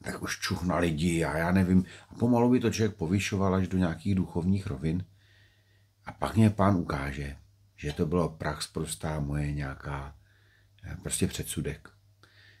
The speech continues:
Eh, že mi to vyvrátí, že mi ukáže, že ten člověk naopak je moc dobrý a že to bylo. A dokonce mi ukáže, co to bylo, co mi tam vadilo. To je zajímavý, že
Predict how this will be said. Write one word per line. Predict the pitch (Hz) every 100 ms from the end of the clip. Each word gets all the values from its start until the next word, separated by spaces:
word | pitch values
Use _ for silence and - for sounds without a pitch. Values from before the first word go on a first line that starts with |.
| _
Eh, | 110 104 107 - 76
že | 76 80
mi | 80
to | 90
vyvrátí, | 90 80 80 78 78 - - 98 - _ _
že | - 87
mi | 92
ukáže, | - - 87 87 90
že | 87
ten | 98
člověk | 90 92 82
naopak | 87 82 82 -
je |
moc | 82 80
dobrý | 76 82 76 76 78 - - - - _
a | -
že | 80
to | 82 85
bylo. | 78 82
A |
dokonce | 87 92 127 123
mi | 139 139
ukáže, | - 92 101 104 107
co | - 107
to | 117
bylo, | 107 98 90 101 -
co | - 92
mi | 92
tam | 95
vadilo. | 92 82 85 80 - - _ - - -
To | -
je | 80
zajímavý, | 76 82 82 71 71
že | 69 76